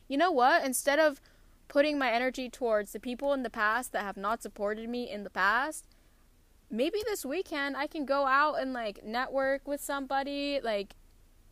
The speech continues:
go to a new city and talk to people there." Anyway, this podcast episode is done because I said what I needed to say, and I've made every point that I've needed to make, and I'm ready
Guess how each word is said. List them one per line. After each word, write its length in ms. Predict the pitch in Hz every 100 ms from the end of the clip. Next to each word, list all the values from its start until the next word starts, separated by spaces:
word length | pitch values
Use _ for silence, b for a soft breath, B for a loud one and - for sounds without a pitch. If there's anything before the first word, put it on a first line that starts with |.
| -
go 160 | - 247
to 120 | 277
a 60 | 269
new 180 | 269
city 640 | 269 - 262 262 262 262 269
and 220 | - 208 202
talk 240 | 233 233
to 80 | -
people 260 | 240 240
there." 320 | 233 220 226 226
Anyway, 340 | 226 214 208 233 _ - _ - - - - - -
this 140 | 262 -
podcast 380 | 269 262 202 208
episode 320 | 196 196 170
is 80 | 156
done 360 | 175 156 - b b b b
because 380 | 214 226 214 208
I 100 | 226
said 220 | 277 285 320
what 100 | 277
I 80 |
needed 220 | 220 185 185
to 100 | 175
say, 480 | - 180 170 170 b b b b -
and 320 | 226 214 214
I've 120 | 214
made 160 | 233 269
every 200 | 233 202
point 640 | - - 202 190 196 - - _ - - _ _ _ -
that 100 | 185
I've 80 |
needed 240 | 190 196 180
to 100 | 185
make, 400 | 175 170 - - _ - - - - - -
and 100 | 214
I'm 120 | 214
ready 460 | 208 202 196 190